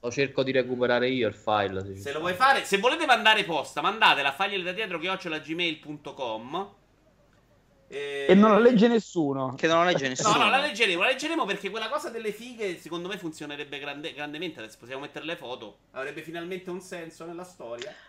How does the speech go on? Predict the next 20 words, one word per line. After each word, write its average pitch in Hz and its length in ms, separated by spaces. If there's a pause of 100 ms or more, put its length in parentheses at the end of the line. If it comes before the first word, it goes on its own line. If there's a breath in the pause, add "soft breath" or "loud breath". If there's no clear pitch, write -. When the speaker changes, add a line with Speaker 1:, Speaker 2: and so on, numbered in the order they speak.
(160 loud breath)
Speaker 4:
Oh, 180 180
se - 220
le 151 100
fighe 170 240
vogliono 156 240
mandare 151 320
dei 156 120
video, 127 380
noi 120 120
mettiamo 110 300
anche 110 180
quelli, 98 300
Speaker 2:
Mettiamo - 200
Speaker 4:
eh, - 40
Speaker 2:
anche - 180
Speaker 4:
cioè. - 80
Speaker 2:
quelli 339 160
perché 226 240
possiamo 220 520
farlo. 113 600